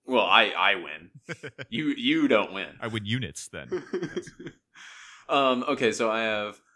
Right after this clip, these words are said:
Speaker 1: uh, Liverpool to win and both teams to score, one unit on that. And then I have one unit on the unders for West Ham Sheffield,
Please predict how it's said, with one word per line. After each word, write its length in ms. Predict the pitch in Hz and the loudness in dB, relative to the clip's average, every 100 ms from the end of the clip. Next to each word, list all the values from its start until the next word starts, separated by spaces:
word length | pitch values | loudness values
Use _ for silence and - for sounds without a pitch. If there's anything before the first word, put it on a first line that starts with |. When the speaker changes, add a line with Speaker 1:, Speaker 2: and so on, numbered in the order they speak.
| _ _ _ - | _ _ _ 0
Speaker 1:
uh, 220 | 120 113 | 2 2
Liverpool 480 | 143 156 - 151 139 | 0 -2 -4 -4 -2
to 100 | 123 | -2
win 200 | 131 123 | -2 -2
and 80 | |
both 220 | 110 117 117 | 0 -2 -4
teams 260 | 123 107 | -8 -8
to 80 | 98 | -10
score, 840 | - - 113 113 123 135 139 135 107 | -10 -8 -4 -2 -2 -4 -4 -6 -6
one 160 | 110 | -6
unit 200 | 107 107 | -6 -8
on 140 | 104 101 | -8 -6
that. 300 | 101 104 98 _ - - | -6 -6 -8 _ -20 -18
And 100 | 104 | -10
then 180 | 101 101 | -8 -8
I 280 | 98 98 98 | -8 -6 -6
have 400 | 101 95 95 101 | -6 -6 -6 -10
one 260 | 101 104 101 | -14 -14 -14
unit 360 | 101 101 101 - | -14 -12 -12 -10
on 480 | 98 95 95 95 95 - | -8 -6 -8 -10 -14 -14
the 120 | 107 - | -14 -8
unders 560 | 117 110 113 110 110 - | -8 -6 -4 -6 -8 -12
for 560 | - 101 98 95 92 | -12 -10 -8 -8 -8
West 220 | 101 90 | -8 -10
Ham 160 | 101 87 | -10 -12
Sheffield, 840 | - 143 - 139 131 131 123 123 | -6 -4 -4 -8 -8 -6 -8 -8